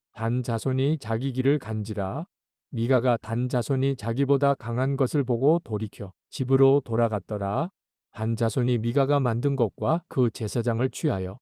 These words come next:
라이스에 이르러 한가하고 걱정 없이 사는 백성을 만나 칼날로 그들을 치며 그 성읍을 불사르되 그들을 구원할 자가 없었으니 그 성읍이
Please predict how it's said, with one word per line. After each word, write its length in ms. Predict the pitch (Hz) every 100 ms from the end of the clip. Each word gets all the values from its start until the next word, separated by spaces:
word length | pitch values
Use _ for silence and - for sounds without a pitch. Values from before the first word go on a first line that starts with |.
| _
라이스에 640 | 107 104 110 113 143 131 147
이르러 600 | 131 110 98 95 104 175 _ _
한가하고 760 | - 160 156 147 120 110 123 143
걱정 400 | 120 - 151 139
없이 360 | 120 - 147
사는 380 | - 135 156 160
백성을 440 | 127 - 147 139 135
만나 400 | 98 101 95 95 _ _
칼날로 600 | 156 151 139 127 127 139
그들을 400 | - 127 131 127
치며 500 | - 131 107 98 139
그 160 | - 120
성읍을 480 | - 127 120 131 135
불사르되 720 | 131 117 143 110 101 98 156 _ _
그들을 400 | 123 120 123 123
구원할 480 | - 131 139 135 127
자가 260 | 127 120
없었으니 720 | 135 120 - 147 131 98 107 180 _ -
그 200 | 127 123
성읍이 600 | 135 131 135 127 117